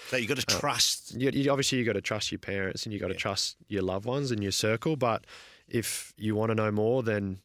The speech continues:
Speaker 2: you, you need to ask the questions. But, you know, I guess you gotta pre-, be prepared for something that's quite confronting. If you don't think you can handle it, then there's other ways to stay connected. It might not be,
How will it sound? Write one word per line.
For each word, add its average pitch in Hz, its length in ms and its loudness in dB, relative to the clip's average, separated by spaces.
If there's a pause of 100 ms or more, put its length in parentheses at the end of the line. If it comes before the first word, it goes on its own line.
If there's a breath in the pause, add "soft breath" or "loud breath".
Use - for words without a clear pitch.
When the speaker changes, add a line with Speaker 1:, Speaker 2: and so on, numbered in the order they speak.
(120)
Speaker 2:
you, 101 260 -6
you 107 140 -4
need 107 200 0
to - 120 -2
ask 98 240 -2
the 101 80 -4
questions. 104 500 -2
But, 98 260 -2 (500)
you 104 100 -4
know, 98 80 0
I 98 260 0
guess 98 220 -2
you 110 60 0
gotta 98 120 0
pre-, 107 140 -6 (260)
be 110 120 4
prepared 117 460 2
for 117 200 2
something 117 340 0
that's 110 140 0
quite 110 240 0
confronting. 120 460 -2
If 113 120 -2
you 110 80 2
don't 107 220 0
think 110 240 -4
you 107 80 -2
can 104 140 -2
handle 113 300 0
it, 107 100 -2
then 104 280 -2
there's 104 220 0
other 113 180 2
ways 101 360 2
to 104 120 -4
stay 101 260 0
connected. 101 440 -2
It 95 100 -2
might 104 160 -2
not 95 160 -4
be, 104 260 0